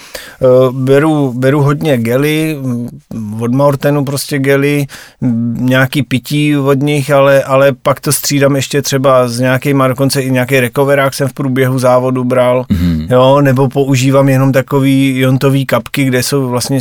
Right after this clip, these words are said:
Speaker 1: to vytvoří jako jenom slanou vodu, takže je to na žaludek zase dobrý, že pak člověk má chuť na ten gel, protože když pije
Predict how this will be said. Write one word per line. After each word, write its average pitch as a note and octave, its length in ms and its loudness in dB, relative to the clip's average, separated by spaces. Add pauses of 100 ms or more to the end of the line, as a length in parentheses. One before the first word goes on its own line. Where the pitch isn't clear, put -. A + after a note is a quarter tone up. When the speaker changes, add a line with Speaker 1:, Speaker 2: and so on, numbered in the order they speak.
Speaker 1:
to C3+ 120 -4
vytvoří B2 360 -4
jako C3 180 -2
jenom C3 200 0
slanou C3 400 0
vodu, B2 320 -2 (340)
takže B2 280 0
je B2+ 80 2
to C#3+ 140 0
na C3 120 2
žaludek C3+ 340 2
zase C3+ 280 0
dobrý, C3 320 2
že C3 120 0
pak C3 200 -2
člověk C3+ 240 -2
má C3 160 0
chuť C#3 200 -4
na C3+ 80 -2
ten C#3+ 240 0
gel, C3 280 2
protože C3 380 -4
když B2+ 140 -4
pije C3 420 0